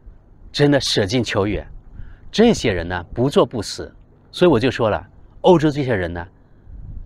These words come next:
因为这个主义，因为这个所谓的价值观，所以呢，自己脑残到这地步，无可救药。我一点都不同情他们，我还是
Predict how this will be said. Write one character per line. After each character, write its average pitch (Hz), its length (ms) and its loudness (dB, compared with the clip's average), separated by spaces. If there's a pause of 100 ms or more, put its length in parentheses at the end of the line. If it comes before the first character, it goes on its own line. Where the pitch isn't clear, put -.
(160)
因 240 160 4
为 262 80 6
这 254 80 4
个 208 80 6
主 104 300 -2
义， 156 200 -4 (600)
因 226 140 4
为 247 40 6
这 247 120 4
个 214 80 6
所 151 180 0
谓 180 80 6
的 151 80 4
价 180 180 2
值 110 160 -6
观， 151 240 -2 (760)
所 - 160 -4
以 156 80 2
呢， 127 120 2
自 143 160 -2
己 110 120 -2
脑 101 200 2
残 107 240 -2
到 127 140 2 (400)
这 220 180 2
地 113 140 -4
步， 82 240 -8 (540)
无 160 180 6
可 - 180 2
救 117 240 0
药。 101 220 -2 (460)
我 147 120 4
一 262 120 6
点 117 180 2
都 143 80 2
不 135 100 -2
同 123 220 -2
情 107 160 -4
他 95 140 -6
们， 85 140 -8 (500)
我 151 120 4
还 165 80 4
是 202 160 4